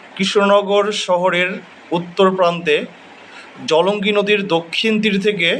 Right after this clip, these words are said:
উৎপন্ন হয়েছে। নদীটি জালালখালির হাটবলিয়ার কাছে একটি শাখা নদী উৎপন্ন করে, যেটি হাঁসখালিতে চুন্নি নদীতে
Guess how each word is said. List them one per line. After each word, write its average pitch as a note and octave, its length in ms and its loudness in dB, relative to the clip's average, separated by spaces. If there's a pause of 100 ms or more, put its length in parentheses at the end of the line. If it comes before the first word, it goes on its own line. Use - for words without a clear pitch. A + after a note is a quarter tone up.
(720)
উৎপন্ন F3 460 -2
হয়েছে। C3 300 -6 (1400)
নদীটি F#3 320 0 (100)
জালালখালির F#3+ 640 2
হাটবলিয়ার G#3 720 0
কাছে G3 320 0 (1200)
একটি F3 200 -2 (120)
শাখা E3+ 240 -2
নদী G3+ 160 0
উৎপন্ন F#3+ 340 0 (120)
করে, D3+ 180 2 (1000)
যেটি F3 240 -2 (120)
হাঁসখালিতে F3 680 -2 (640)
চুন্নি G#3 360 4
নদীতে F#3 380 2